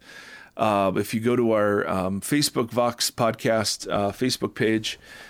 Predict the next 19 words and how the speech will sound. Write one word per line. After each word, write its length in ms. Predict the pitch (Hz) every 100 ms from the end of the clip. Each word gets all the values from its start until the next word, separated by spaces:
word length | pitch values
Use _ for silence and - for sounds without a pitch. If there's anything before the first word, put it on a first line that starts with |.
| -
uh, 200 | - 98
that's 260 | 95 107 -
where 100 | 113
you 100 | 107
can 220 | 98 107
find 460 | 98 101 101 98 92
those. 380 | 107 107 107 98
And, 220 | 95 101
and 420 | - 107 101 101 101
again, 400 | 101 120 120 104
it's, 220 | - 117
uh, 160 | 120 127
all 300 | 139 156 185
an 80 | 196
attempt 580 | 170 160 107 101 - - - - - - _ - - -
to 100 | 120
try 220 | - 135
to 120 | 117 123
honor 560 | 131 135 175 196 220